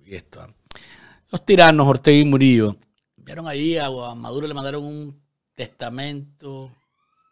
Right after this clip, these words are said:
diciéndole gracias y para arriba y para abajo. Pero aquí hay una, hay un, dentro, en el párrafo que yo escogí, eh, de,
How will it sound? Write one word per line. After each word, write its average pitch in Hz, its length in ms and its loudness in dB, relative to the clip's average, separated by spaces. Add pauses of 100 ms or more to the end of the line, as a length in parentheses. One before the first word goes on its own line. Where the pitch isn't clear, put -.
(120)
diciéndole 131 680 -6
gracias 135 640 -4
y 123 80 -12
para 117 180 -12
arriba 123 280 -10
y - 20 -12
para 104 220 -12
abajo. - 280 -20
Pero 180 180 0
aquí 165 200 -4
hay 165 80 -4
una, 160 240 -10
hay 143 380 -10
un, 110 120 -12
dentro, 98 320 -20
en 104 100 -20
el 104 80 -18
párrafo 147 520 -6 (800)
que 113 100 -16
yo 143 320 0
escogí, 127 560 -2 (880)
eh, 101 760 -10
de, 95 540 -12